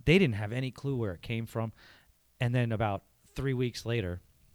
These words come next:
when they were about to go into their I P O and they pulled it back, they, they figured out why. Because it was based on nothing.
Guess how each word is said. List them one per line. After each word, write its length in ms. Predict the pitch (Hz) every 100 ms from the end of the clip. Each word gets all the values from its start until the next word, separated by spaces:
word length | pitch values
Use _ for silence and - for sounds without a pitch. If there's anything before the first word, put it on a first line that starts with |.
| - - - -
when 260 | 104 110
they 80 | 107
were 80 | 101
about 340 | 87 117 107
to 80 | 117
go 440 | 107 110 104 104
into 120 | 104 101
their 120 | 98
I 160 | 101
P 240 | 98 107 101
O 280 | 101 98 95
and 80 |
they 100 | 87
pulled 240 | - 110 98
it 80 | -
back, 420 | 98 92 - - - - - _ _ _ _ _ _ _ _ _ _ _
they, 140 | 117 113
they 180 | 113 98
figured 300 | 104 85 90
out 140 | 95
why. 220 | 110 107 - _ _ _ _ _ _ _ _ _ _ _
Because 240 | - - 110
it 80 | 101
was 100 | 95
based 360 | 104 101 -
on 280 | 95 95 90 - _ _ _ _ _ 101
nothing. 340 | 104 -